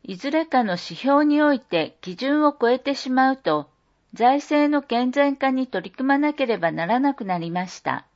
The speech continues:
日立市の令和元年度決算に基づく健全化判断比率と資金不足比率は、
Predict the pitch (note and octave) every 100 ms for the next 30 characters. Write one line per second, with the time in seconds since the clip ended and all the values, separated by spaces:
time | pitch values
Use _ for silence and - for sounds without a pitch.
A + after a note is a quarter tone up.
0 | _ _ _ _ _ _ _ _ _ _
1 | _ _ - C#4 G#3 - - G#3 F#3 D3
2 | - C4 D4+ C#4 G3+ G#3 B3 B3+ C#4+ C4+
3 | F#3 D#3+ C4 D4 - C4 A3+ F#3+ D#3+ D#3+
4 | A#3 A3+ A3+ - D3 D3 _ _ C4 C4+
5 | D4 D4 D4 C#4+ C#4 B3 B3+ C4 C#4+ C#4+
6 | D4 C#4+ C4 A#3+ - F3 D#3+ E3+ _ _
7 | - - - C#4+ D4+ C#4 C4+ C#4 C#4 C4+
8 | C#4+ C4 - E3 D#3 D3+